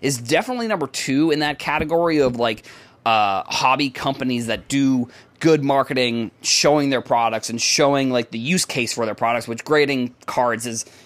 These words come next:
maybe th-, not exactly a use case per se, but I think, like,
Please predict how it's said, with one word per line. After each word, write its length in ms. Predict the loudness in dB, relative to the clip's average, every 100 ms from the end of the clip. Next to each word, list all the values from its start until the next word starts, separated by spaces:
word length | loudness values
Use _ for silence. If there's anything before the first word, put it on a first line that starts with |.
| -6
maybe 180 | -4 -4
th-, 160 | -8 -10
not 220 | -4 -4
exactly 380 | -2 -4 -4 -6
a 20 |
use 340 | -4 -4 -4
case 320 | -4 -6 -6
per 200 | -8 -8
se, 420 | -4 0 0 0 -8 -18 -4
but 120 | -2
I 80 | -2
think, 260 | 0 -4 0
like, 300 | -2 -2